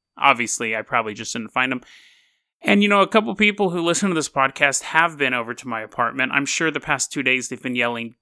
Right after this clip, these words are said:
"Just clean your apartment. You won't have to worry about your clothes disappearing if your apartment is clean." My response to that is, "You should come over and help me clean my apartment.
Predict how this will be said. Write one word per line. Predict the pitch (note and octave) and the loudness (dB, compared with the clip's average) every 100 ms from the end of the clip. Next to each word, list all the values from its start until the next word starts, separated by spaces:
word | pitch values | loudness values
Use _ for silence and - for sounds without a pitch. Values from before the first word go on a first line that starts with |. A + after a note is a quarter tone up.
| - | -10
"Just | D3 - - | -6 -4 -6
clean | - E3+ E3+ E3 D#3 | -10 -8 -4 -4 -2
your | D3 | 0
apartment. | B2 - - E3 B2 A2 - | -2 -4 -4 -4 -4 -14 -12
You | C#3+ | -6
won't | C#3+ F3 D#3 | -4 -4 -2
have | E3 - | -2 0
to | |
worry | D3 D#3 | -2 0
about | D3+ C#3 B2+ | 0 -2 -2
your | C#3 | -6
clothes | - - F3 F3+ D3+ | -8 0 0 0 -6
disappearing | F#3 - D#3 E3 F3 E3 D3+ | -6 -6 -8 -4 -2 0 -2
if | - | -6
your | E3 E3 | -4 -4
apartment | - E3 D3+ D3+ | 0 -2 0 -4
is | C3 | -6
clean." | - - A3 A#3 C#3 G#2 G#2+ _ _ _ _ _ _ _ _ _ _ _ - | -8 -8 -8 -6 -6 -8 -16 _ _ _ _ _ _ _ _ _ _ _ -8
My | D3+ G3+ D4 | 2 4 4
response | B3+ F#3+ F3+ D#3 - | 0 -2 0 0 0
to | |
that | E3 F3+ | 0 0
is, | E3+ D#3+ | 0 -4
"You | C#3+ D3 F3+ | -10 -8 -4
should | G#3 A#3 - | -4 -6 -6
come | G3+ G3 | -4 -4
over | F#3+ F#3 | -4 -4
and | E3+ | -6
help | F3 - | -6 -6
me | F#3+ | -6
clean | F#3 - F3 F#3 | -6 -8 -8 -6
my | F3 B2+ | -2 -2
apartment. | A2 - A2 G#2 G#2+ - | -2 -8 -14 -12 -16 -18